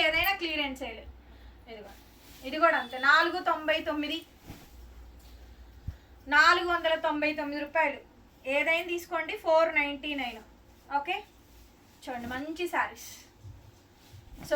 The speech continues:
డైలీ వేర్ వాషబుల్ అండి, టీచర్స్‌కి బాగా ఉపయోగపడుతుంది. టీచర్స్, ఎంప్లాయీస్, వర్కింగ్ ఉమెన్స్, బ్యాంకింగ్ సెక్టార్స్ వీళ్ళందరికీ కూడా బాగా యూజ్ అవుతుంది. టస్సర్ మేడం, ప్యూర్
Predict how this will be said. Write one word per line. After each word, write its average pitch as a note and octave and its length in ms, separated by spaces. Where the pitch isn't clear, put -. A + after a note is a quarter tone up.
డైలీ D#4 360
వేర్ E4 200
వాషబుల్ D#4+ 500
అండి, C#4 240
టీచర్స్‌కి E4+ 560
బాగా D#4 320
ఉపయోగపడుతుంది. D#4 680
టీచర్స్, D#4+ 500
ఎంప్లాయీస్, D#4 440
వర్కింగ్ D4+ 400
ఉమెన్స్, D4 300
బ్యాంకింగ్ C#4+ 440
సెక్టార్స్ C#4+ 440
వీళ్ళందరికీ C#4 600
కూడా D4 120
బాగా D#4+ 220
యూజ్ C#4+ 240
అవుతుంది. C#4+ 400
టస్సర్ F4 400
మేడం, D4 260
ప్యూర్ D4 280